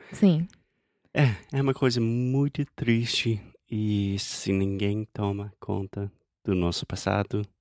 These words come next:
Speaker 2: mas a gente vai tomar conta do nosso futuro e futuramente a gente vai ter episódios mais, com mais felicidade.
Speaker 1: Sim.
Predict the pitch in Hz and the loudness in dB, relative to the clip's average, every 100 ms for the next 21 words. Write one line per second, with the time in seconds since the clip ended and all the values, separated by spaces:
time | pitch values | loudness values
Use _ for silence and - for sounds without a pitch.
0 | _ _ - 95 87 85 82 - - - | _ _ -2 0 0 -2 -6 -10 -12 -14
1 | - 101 101 123 127 127 127 143 151 - | -8 -6 -6 -8 -8 -6 -6 -6 -6 -8
2 | 143 160 - 156 156 160 156 - - 135 | -6 -6 -4 -4 -4 -8 -14 -14 -10 -4
3 | 135 - 143 143 - 135 120 123 117 - | -2 -4 -6 -8 -2 -2 2 2 0 -4
4 | - - _ _ 101 - 104 107 104 98 | -20 -20 _ _ -10 -8 -6 -4 -2 -2
5 | 98 113 98 101 101 110 110 113 110 117 | -4 -4 -6 -6 -6 -4 -2 -2 -2 2
6 | 110 113 123 120 117 120 143 - - - | 6 6 4 -2 0 0 0 -6 -14 -20
7 | _ _ _ _ _ _ - 104 104 - | _ _ _ _ _ _ -2 0 0 -6
8 | 104 107 - 95 90 87 92 87 - 196 | -8 -10 -4 2 2 0 -6 -12 -10 0
9 | - 208 151 | 8 8 8